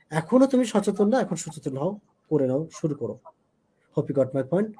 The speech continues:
তোমাকে সামনের দিকে এগোতে হবে। আর, আম, আমি একটা স্ট্যাটাস দিয়েছিলাম কয়েকদিন আগে, এদেশের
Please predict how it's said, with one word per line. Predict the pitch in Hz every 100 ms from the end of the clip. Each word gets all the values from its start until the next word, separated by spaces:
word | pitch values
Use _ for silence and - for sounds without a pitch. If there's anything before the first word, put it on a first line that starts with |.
| - _ _
তোমাকে | 135 127
সামনের | 123 131 123
দিকে | 123 127
এগোতে | 135 143
হবে। | 151 165 214 - _ - - _
আর, | 123 120 120 120 _ _ _ - 120
আম, | 117 117 117 117 - _
আমি | 131
একটা | 131 135
স্ট্যাটাস | 143 139 156
দিয়েছিলাম | 147 131 135
কয়েকদিন | 127 123 123
আগে, | 120 165 - _ _ _ _ _ _ -
এদেশের | 151 185 185 147